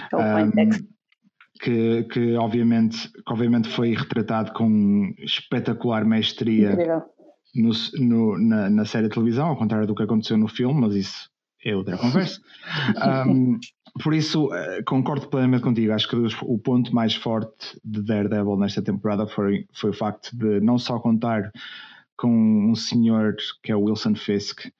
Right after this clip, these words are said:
Speaker 2: eh, excelente, eh, já tinha sido excelente na primeira temporada e agora, e mesmo quando não havia ele no ecrã, havia outro que, que, que fazia, que fazia isso tão bem. Já, já na segunda temporada tínhamos o Frank Castle, que fazia um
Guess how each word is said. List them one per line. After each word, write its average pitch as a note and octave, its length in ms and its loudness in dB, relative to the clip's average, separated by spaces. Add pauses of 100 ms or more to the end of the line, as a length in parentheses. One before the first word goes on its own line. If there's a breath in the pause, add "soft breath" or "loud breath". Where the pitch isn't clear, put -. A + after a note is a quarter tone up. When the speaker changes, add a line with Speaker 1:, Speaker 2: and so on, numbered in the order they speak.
(640 soft breath)
Speaker 2:
eh, G#2 200 -2
excelente, A2+ 640 0 (320)
eh, G2+ 300 -2
já G#2+ 160 -2
tinha A2 220 0
sido G#2+ 200 -4
excelente G2 300 -2
na G#2 100 0
primeira G2+ 320 0
temporada A2+ 480 0
e B2 200 2
agora, B2+ 480 0 (400)
e C#3+ 80 0
mesmo C3+ 320 2
quando C#3 220 0
não C#3 180 2
havia C3+ 240 0
ele B2+ 140 2 (100)
no C3 140 2
ecrã, B2+ 340 0
havia A#2 280 0
outro A2+ 460 0 (680 loud breath)
que, A#2 180 0 (720)
que, A2 360 0
que - 120 -12
fazia, A2+ 480 0
que A2 100 -12
fazia A#2 280 0
isso A2 140 -4
tão A2+ 180 2
bem. G#2+ 260 2
Já, C#3+ 180 0
já E3 100 2
na G3 100 2
segunda E3 220 0
temporada B2+ 380 -2
tínhamos C3 260 2
o B2 60 -2
Frank A#2+ 300 -2
Castle, A#2+ 380 -4
que - 80 -20
fazia A2 260 0
um G#2+ 100 2